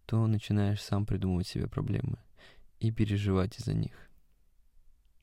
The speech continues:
Кстати, хочу сделать небольшое отступление и спросить у вас, а знаете, чем отличается комната для девочек в студенческой общаге от комнаты для мальчиков?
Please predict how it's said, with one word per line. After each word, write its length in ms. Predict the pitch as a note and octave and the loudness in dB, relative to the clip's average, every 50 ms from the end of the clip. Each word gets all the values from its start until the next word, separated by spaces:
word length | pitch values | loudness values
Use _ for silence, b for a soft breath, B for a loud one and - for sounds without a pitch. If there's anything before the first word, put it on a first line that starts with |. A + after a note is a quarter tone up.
| _ _ _ - - B B B B B B B B B B B B - | _ _ _ -20 -20 B B B B B B B B B B B B -20
Кстати, 320 | - - - - G2+ G2 - | -20 -6 -2 -2 -2 0 -2
хочу 280 | G#2+ - G#2+ G#2+ G#2 | -2 -2 -2 -2 -2
сделать 280 | G#2 G#2+ G#2 G2 G2+ G#2+ | -2 0 0 0 0 0
небольшое 380 | G2 G2 G2 G2 - - F#2+ | 0 0 0 -2 -2 -2 -4
отступление 640 | G2+ - - G2 G#2+ - G2+ G#2 G2+ G2 G2 G#2+ A2+ - - - - - | -2 -4 -6 -8 -4 -2 0 0 0 0 -2 -2 -4 -8 -10 -14 -18 -16
и 40 | - | -12
спросить 440 | - - G2 G#2 A2 G#2+ G2+ - G#2 | -6 -4 -2 -2 -2 -2 -4 -4 -4
у 60 | - | -4
вас, 200 | - - - - | -6 -6 -10 -10
а 80 | - A2+ | -8 -4
знаете, 320 | A2 A2 B2 C3+ - - | -2 0 0 -2 -2 -4
чем 300 | G#2 - - G2+ G2+ G#2 | -6 -4 -2 -2 -2 -2
отличается 800 | G#2+ A2 - G#2+ A2 - G#2 G2+ G#2+ A2 - - - - A#2 - b b b b b b b b b b b b b - _ - | -2 -4 -4 -6 -4 -2 -2 -2 -2 -4 -6 -8 -8 -8 -8 -8 b b b b b b b b b b b b b -20 _ -4
комната 360 | - G#2 G#2+ G#2+ G#2+ - G#2+ | -2 2 2 2 2 0 0
для 140 | G#2 G2+ G2+ | 0 0 0
девочек 460 | G2+ G#2+ A2+ C3+ C#3+ - - - G#2 | 0 2 2 2 0 0 -2 -4 -6
в 40 | - | -4
студенческой 460 | - G2 F#2+ F#2+ F#2+ G2 - - F#2 | -2 0 0 0 0 0 -2 -2 -2
общаге 480 | F#2 A2 - - - G2 G#2 A2 A2 - - | -2 -4 -4 -4 -4 -4 -2 -4 -6 -6 -4
от 120 | A2 A2 | -6 -4
комнаты 400 | - - G#2 G2+ G2+ G#2 - G2+ | -2 -2 0 0 0 0 -2 -4
для 200 | G2 G2+ G2 G2+ | -2 -2 -2 0
мальчиков? 580 | G2+ G#2 G#2+ A2 - - - - G#2+ - - | 0 0 -2 -4 -4 -6 -6 -6 -8 -8 -10